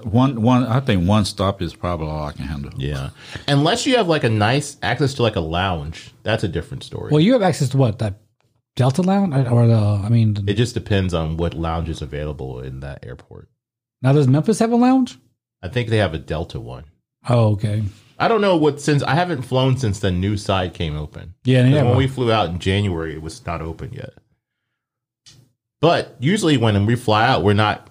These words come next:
Speaker 2: gonna be sitting there. It's not a connecting, so it doesn't really matter.
Speaker 3: Yeah. Mm.
Speaker 2: But yeah, like, um, I, I'm with him on that. I don't, I wouldn't wanna just sit there for thirty-six hours to save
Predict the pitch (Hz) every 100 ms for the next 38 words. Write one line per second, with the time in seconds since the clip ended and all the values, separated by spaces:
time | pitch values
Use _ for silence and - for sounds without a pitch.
0 | _ _ - 104 92 - 110 95 85 80
1 | 71 - - 107 120 98 92 80 - -
2 | 67 - - _ _ _ _ _ - 82
3 | 90 80 73 69 69 69 - 117 104 101
4 | 101 95 - _ _ _ _ _ _ _
5 | _ _ _ _ _ _ _ _ _ 107
6 | 107 98 95 98 90 - _ _ _ _
7 | _ _ _ _ _ _ _ _ - 120
8 | 123 104 95 87 92 90 87 82 87 _
9 | _ _ - 104 - - - - - 107
10 | 113 90 87 92 78 71 76 71 85 104
11 | 92 57 98 107 113 92 80 78 - 90
12 | 82 78 78 - - 60 57 - _ _
13 | - 90 87 - 67 85 82 78 82 -
14 | 85 82 78